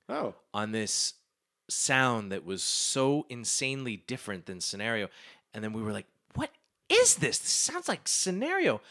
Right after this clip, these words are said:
Speaker 2: And then the D J comes on and says that that was Scenario Part Two, and we all lost our minds. Um, I'm so sorry. I did, I completely forgot about it until just now.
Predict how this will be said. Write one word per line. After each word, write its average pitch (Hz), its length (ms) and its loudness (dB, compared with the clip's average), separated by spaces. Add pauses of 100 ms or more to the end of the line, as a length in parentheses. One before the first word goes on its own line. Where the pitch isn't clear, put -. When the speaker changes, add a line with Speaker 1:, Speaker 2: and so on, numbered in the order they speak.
(340)
Speaker 2:
And 117 100 -6
then 120 80 -2
the 120 80 -2
D 131 200 -2
J 127 140 0
comes 117 260 -6
on 135 280 0
and 101 100 -8
says 113 240 -4
that 104 140 -10
that 117 140 -2
was 107 100 -4
Scenario 110 580 0
Part - 360 -6
Two, 110 320 -4
and 98 100 -8
we 104 100 -4
all 104 240 -2
lost 98 380 -4
our 92 100 -4
minds. 85 760 -8 (640)
Um, 95 600 -2 (440)
I'm 101 180 -4
so - 340 0
sorry. 120 440 4
I 104 80 4
did, 107 180 0
I 98 100 -10 (160)
completely 156 440 -4
forgot 151 360 4
about 226 240 4
it 104 120 -4
until 104 300 -4
just 143 260 -2
now. 190 260 4